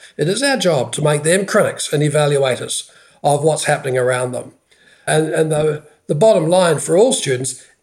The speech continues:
is they are gonna create their future, not us. And so we should do what we have with them at the moment in the here and now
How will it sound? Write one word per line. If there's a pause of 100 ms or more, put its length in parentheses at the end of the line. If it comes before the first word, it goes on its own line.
is
they
are
gonna
create
their
future,
not
us. (440)
And
so
we
should
do
what
we
have
with
them
at
the
moment
in
the
here
and
now